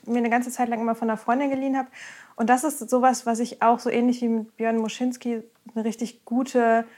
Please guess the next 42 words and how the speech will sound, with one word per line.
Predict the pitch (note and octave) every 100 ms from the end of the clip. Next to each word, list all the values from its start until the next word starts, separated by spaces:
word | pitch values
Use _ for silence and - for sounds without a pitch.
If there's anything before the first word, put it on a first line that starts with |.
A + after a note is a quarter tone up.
| - - -
AnfängerInnenküche | A3+ C4 C#4+ C#4 C4 C4 - B3+ C4 B3+ B3 - C#4+ C4+ C4
finde | - C4 B3+ A#3
und | G#3+
wo | A#3 A3+
halt | B3
auch | - G#3
so | A3+
Sachen | G#3 A#3+ C4+ B3+
drin | A#3+ B3
sind, | B3 A#3+ B3 - - - -
so | - - A3+ A#3 A3+ - -
gerade | - A3+ A#3
wenn | A#3+
es | A3+
darum | A#3 A3+ A3+
geht, | A3+ A#3
okay, | A3 -
ich | A3+
möchte | A3+ A3+ A3+ G#3+
auf | -
Geschmack | G#3 - A#3 A#3
von | - A3 G#3+ - _ _ _ _
früher | - - C4 C#4 C#4+
vielleicht | C#4+ C#4 C#4 B3+
nicht | C#4 -
verzichten, | C4+ - D4 C#4+ - C#4+
was | C4 G#3
ich | G#3
irgendwie, | A3 G#3+
ob | A3
es |
jetzt | G#3+ A3
eine | G3+
Bolognese | G#3 G#3+ G#3 B3 D4+ C#4
ist | A#3+ C4+ A3+
oder | G#3+
ich | G#3 A3+
hab | G#3
jetzt | G#3
hier | - A3 G3
so |
ein, | G3+